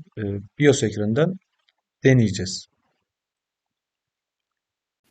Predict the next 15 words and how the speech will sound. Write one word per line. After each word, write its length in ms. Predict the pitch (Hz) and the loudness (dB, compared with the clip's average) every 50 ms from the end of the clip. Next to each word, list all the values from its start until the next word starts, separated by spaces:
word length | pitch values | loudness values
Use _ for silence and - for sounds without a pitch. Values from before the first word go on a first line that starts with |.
| _ _ _ _ _ _ _ _ _ _ _ _ _ _ _ _ _ _ _ _ _ _ _ _ _ _ _ _ - _ _ _ _ _ _ _ _ _ _ _ _ _ _ _ _ _ _ _ _ _ _ _ 143 | _ _ _ _ _ _ _ _ _ _ _ _ _ _ _ _ _ _ _ _ _ _ _ _ _ _ _ _ -20 _ _ _ _ _ _ _ _ _ _ _ _ _ _ _ _ _ _ _ _ _ _ _ 0
Evet 220 | 143 135 120 131 | 0 2 2 2
arkadaşlar, 360 | 123 104 123 120 110 - 107 | 0 0 0 -2 -2 -2 -4
şimdi 180 | - 135 139 131 | -2 -2 0 2
bilgisayarımızı 400 | 135 131 135 - 135 131 120 120 | 0 2 2 2 2 2 2 2
yeniden 280 | 131 135 139 139 135 | 2 2 2 0 2
başlattık. 460 | 127 127 123 - 139 131 - 139 135 - | 2 2 2 0 -2 -4 -4 -8 -2 0
F 220 | 139 131 135 - | 2 2 2 2
dokuzla, 540 | 147 139 - 151 131 113 113 131 156 175 - - - - | 0 0 2 -2 -4 -2 0 -2 -2 -2 -6 -12 -12 -10
e, 280 | 110 107 107 104 - | -8 -8 -8 -6 0
bios 220 | 127 131 131 131 135 | 4 4 4 4 4
ekranına 380 | 120 113 123 120 123 123 117 | 2 2 0 0 0 0 -2
giriyoruz. 580 | 104 107 120 120 135 139 131 139 151 - - - - - - - - - - - - - - _ _ _ _ _ | 0 0 0 2 4 2 2 2 -2 -6 -14 -20 -20 -20 -20 -20 -20 -20 -20 -20 -20 -20 -20 _ _ _ _ _
Burada 360 | 175 170 156 151 170 170 135 | 4 4 6 6 4 4 6
Ventor 480 | 131 135 143 147 147 - 160 156 143 120 | 6 6 6 6 4 6 6 6 6 4
diye, 260 | 123 113 120 143 - | 2 2 2 0 -2